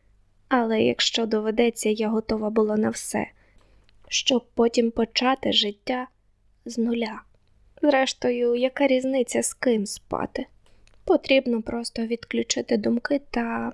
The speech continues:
перетерпіти. Так, гидко, боляче, нудотно, довго, але воно того варте. Крокуючи по звичних скрипучих дошках, моє серце раділо.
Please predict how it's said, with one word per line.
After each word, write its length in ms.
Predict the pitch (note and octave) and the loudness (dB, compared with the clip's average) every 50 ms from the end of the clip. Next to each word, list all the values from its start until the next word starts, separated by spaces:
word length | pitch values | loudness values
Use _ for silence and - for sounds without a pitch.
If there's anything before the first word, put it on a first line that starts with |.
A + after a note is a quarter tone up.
| - - | -8 -2
перетерпіти. 800 | - B3+ B3+ B3+ - - - - - - - - - - - - - _ _ _ _ _ _ _ _ _ _ _ _ - - - _ _ - - - | -2 0 0 0 -2 -2 -4 -4 -2 0 0 0 0 -2 -12 -20 -20 _ _ _ _ _ _ _ _ _ _ _ _ -20 -20 -20 _ _ -20 -6 2
Так, 420 | - F4 - - - - - - B3 A3+ A3+ | 2 4 4 4 0 -2 -4 -6 -6 -2 0
гидко, 540 | B3 B3 C4+ C4+ C4 - - - - A3+ G#3+ | 2 2 2 0 -4 -6 -6 -4 -2 -2 0
боляче, 680 | G3+ G#3+ A3+ A#3 B3 C4 - - - - - - - - _ _ _ _ _ _ _ - | 2 2 2 4 4 2 -2 -4 -4 -4 -4 -4 -4 -6 _ _ _ _ _ _ _ -6
нудотно, 840 | C#4 C4+ C4 B3 A#3+ A3 A#3 B3+ A#3+ A3 - - - - - - - _ _ _ _ _ _ _ _ - - | -2 0 2 2 2 2 2 2 2 2 0 -4 -10 -12 -12 -12 -14 _ _ _ _ _ _ _ _ -2 0
довго, 640 | A3+ A#3 B3 B3 C4 C4+ C4 A#3 A3+ - - - - _ _ _ _ _ _ _ _ _ _ _ _ _ _ - | 0 4 4 4 4 4 2 0 -2 -4 -8 -10 -10 _ _ _ _ _ _ _ _ _ _ _ _ _ _ 2
але 260 | D4+ C4+ B3 A#3+ A#3+ | 2 2 2 2 0
воно 300 | A3+ A#3 A3+ A3+ A#3 A3+ | -2 -2 -2 -2 -2 -2
того 340 | - - A#3 A3+ A#3 A#3 A#3 - | -2 -2 -2 0 -2 -4 -2 -2
варте. 460 | A#3+ A3+ - - - - - C4 C#4 - _ _ _ _ _ _ - _ - - - - - - _ _ - - - - - - - | -4 -4 -4 -6 -8 -10 -12 -12 -12 -14 _ _ _ _ _ _ -20 _ -20 -20 -20 -20 -20 -20 _ _ -20 -20 -20 -12 -4 2 4
Крокуючи 760 | D4 C4+ C4+ - - D4+ D#4 D4+ C4 A#3+ - - - A3+ - - - _ | 4 4 2 2 0 2 4 4 4 2 2 -2 -4 -4 -4 -6 -12 _
по 120 | - A#3+ A#3 | -6 -4 -4
звичних 580 | A#3 B3 A#3+ C4+ C#4 - - A#3+ A3+ - - | -2 0 2 2 2 2 -2 -6 -6 -6 -8
скрипучих 760 | - - - - B3 - - - C4 B3+ - - A#3+ A#3 A#3 - | -12 -6 -2 -2 -2 0 2 0 0 0 0 -4 -6 -6 -4 0
дошках, 540 | - C4+ D4 D#4 - - - C4+ A#3+ - _ - _ _ _ _ _ - | 2 2 2 0 -4 -8 -8 -12 -12 -14 _ -20 _ _ _ _ _ 0
моє 320 | F4 F4 D4 C4 B3 A#3+ A#3 | 2 4 4 4 2 0 -2
серце 540 | - - - A3+ A3+ - - - - A#3 A3+ | -2 -2 -2 -4 -4 -6 -8 -8 -6 -4 -4
раділо. 480 | A#3 A3+ G#3+ - B3 A#3+ - C4+ C4 | -4 -4 -2 -2 -2 -2 -2 -4 -6